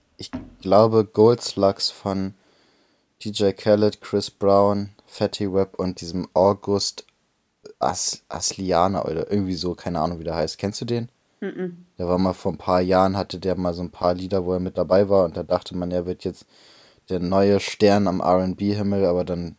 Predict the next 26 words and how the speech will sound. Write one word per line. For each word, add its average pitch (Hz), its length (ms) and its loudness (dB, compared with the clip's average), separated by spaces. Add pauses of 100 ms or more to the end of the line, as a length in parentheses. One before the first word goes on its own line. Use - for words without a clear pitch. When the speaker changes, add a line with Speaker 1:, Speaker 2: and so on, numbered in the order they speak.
(280)
Speaker 1:
ist 87 120 -12
er 78 100 -4
auch 73 160 -6
wieder 80 360 -4
verschwunden. - 640 -14 (440)
Speaker 2:
Ah, 185 180 -6
okay. 180 340 -12 (680)
Ähm, 208 220 0
hast 277 120 0
du 226 40 2
eigentlich 220 140 0
das 240 140 -2
neue 220 320 0
Lied 233 180 -4
von 196 160 -4
Shindy 285 260 2
gehört? 226 360 0 (1300)
Speaker 1:
Ja, 92 300 2
fand 101 220 -2
ich 98 60 -2
nicht 92 160 -6
so 85 140 -10
gut. - 260 -12 (460)
Tiffany, 92 480 -4
ne? 107 200 -6 (1400)
Speaker 2:
Mhm. 185 720 -8